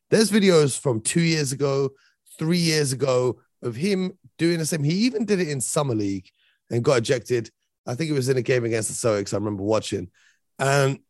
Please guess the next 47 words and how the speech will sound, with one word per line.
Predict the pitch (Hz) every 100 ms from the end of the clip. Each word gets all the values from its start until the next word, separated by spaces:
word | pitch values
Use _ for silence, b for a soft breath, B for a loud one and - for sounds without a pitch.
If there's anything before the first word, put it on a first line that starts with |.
| _
so, | 147 196
I, | 202 233
you | 196 202
know, | 160
I'm | 139 175 190
not | 151
a | 131
fan. | - 135 127 127 - _ _ _ _
He's, | - 151 151 -
he's | 127 160 160 131 - _ _ _ _
one | 127 147 190
of |
my | 175
least | 143 151 151 -
favorite | 151 131 127
players | - 127 120 113
in |
the | 117
N | 113 113
B | 113 110
A. | 104 101 101 _ _ _ _ _ _ _ _
And, | 139 139 135 -
you | 170
know, | 147
I | 143 190
think | 196 160
the | 147
punishment | 170 160 147 151
should | -
be | 131
hard. | 147 147
I | 151 214
think | 214 151
he | 180
should | - 139
be | 143
out | 143 135
as | 127
long | 151
as | 143
Caruso's | - 175 220 208 110
out. | 101 - - _ _ _ _ _
That | 135 202
should | - 147
be | 147
the | 120
suspension. | 113 - - 180 - 110 156